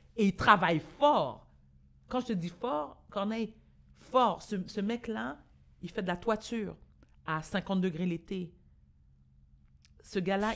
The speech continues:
il a vingt-huit ans aujourd'hui. He owns his home. Euh, de toute façon, comme je dis,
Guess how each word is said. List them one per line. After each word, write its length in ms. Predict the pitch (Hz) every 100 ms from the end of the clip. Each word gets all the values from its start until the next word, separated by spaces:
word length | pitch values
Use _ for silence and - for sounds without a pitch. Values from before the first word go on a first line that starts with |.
| -
il 100 | 160
a 100 | 147
vingt-huit 380 | 147 226 220 196
ans 60 | 208
aujourd'hui. 520 | 185 170 156 214 214 - -
He 120 | 160 156
owns 220 | 180 220
his 120 | 214 -
home. 340 | 196 202 233 269 - - - - - - _ _ - - - - - - _ _ - - -
Euh, 300 | 147 143 143
de 60 | - - - - - _ -
toute 0 | -
façon, 140 | - 156 -
comme 140 | 170 180
je 60 |
dis, 80 | 180